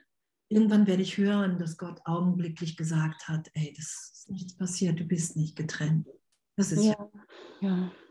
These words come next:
Speaker 2: genau. Eine Nahhimmelserfahrung. <laughs> Eine Nahhimmelserfahrung.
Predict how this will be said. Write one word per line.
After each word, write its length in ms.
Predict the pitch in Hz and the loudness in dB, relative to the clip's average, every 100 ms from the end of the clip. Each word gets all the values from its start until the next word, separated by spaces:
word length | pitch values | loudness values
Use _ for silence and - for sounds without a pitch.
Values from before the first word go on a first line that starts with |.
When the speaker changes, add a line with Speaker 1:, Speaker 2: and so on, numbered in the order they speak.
| _ | _
Speaker 2:
genau. 440 | 185 165 170 170 165 - _ _ _ - | -6 -4 -4 -6 -10 -18 _ _ _ -4
Eine 180 | 196 196 | 0 2
Nahhimmelserfahrung. 1800 | 196 202 208 226 240 269 269 - - 180 - 180 185 190 190 190 190 202 _ _ | 2 0 2 4 8 8 6 0 -10 -8 -4 -2 0 0 2 2 0 -2 _ _
<laughs> 920 | 240 - 233 220 - - 220 226 233 - _ - - - _ | 4 6 6 6 4 -4 -4 -4 -6 -14 _ -20 -20 -20 _
Eine 240 | 202 190 185 | -6 -2 0
Nahhimmelserfahrung. 1500 | 180 180 190 190 185 180 175 - 180 165 175 175 160 180 185 | 0 -2 -6 -2 0 0 0 -4 -8 -6 -4 -4 -4 -8 -10